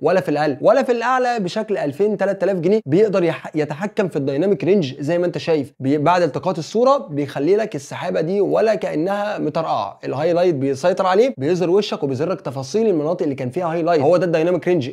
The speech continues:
الفرق بين المناطق الاضاءه العاليه والمناطق الاضاءه المنخفضه، فصعب جدا تلاقي عدسه تقدر تسيطر على المناطق دي. فبصراحه كاميرا سامسونج تتفوق بلا شك وبجداره على الشاومي بسبب نقطه الدايناميك رينج دي وحدها تكفي.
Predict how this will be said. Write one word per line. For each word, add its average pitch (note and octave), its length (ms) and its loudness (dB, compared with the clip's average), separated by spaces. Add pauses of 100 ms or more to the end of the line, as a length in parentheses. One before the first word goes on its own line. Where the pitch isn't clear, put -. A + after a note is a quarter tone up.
الفرق D3+ 360 -2
بين F3+ 200 4
المناطق D3+ 440 0
الاضاءه C#3+ 280 0
العاليه G3 320 4
والمناطق E3 320 0
الاضاءه C#3+ 220 0
المنخفضه، D3 560 -4
فصعب E3 340 -2
جدا E3 220 4
تلاقي D3 440 0
عدسه F#3 320 -2
تقدر E3 260 -4
تسيطر F3+ 440 -6
على D#3+ 460 0
المناطق D3+ 400 0
دي. B2+ 200 -4 (240)
فبصراحه D#3+ 640 -2 (280)
كاميرا D3+ 340 2
سامسونج F#3+ 480 0 (280)
تتفوق A3 680 2
بلا F#3 320 2
شك G3 360 -6 (280)
وبجداره A3+ 800 4 (180)
على D#3 320 -2
الشاومي G3+ 480 -2
بسبب E3 380 0
نقطه F#3+ 180 0
الدايناميك D3+ 480 0
رينج D#3 260 0
دي C#3+ 120 4
وحدها E3 320 0
تكفي. - 380 -4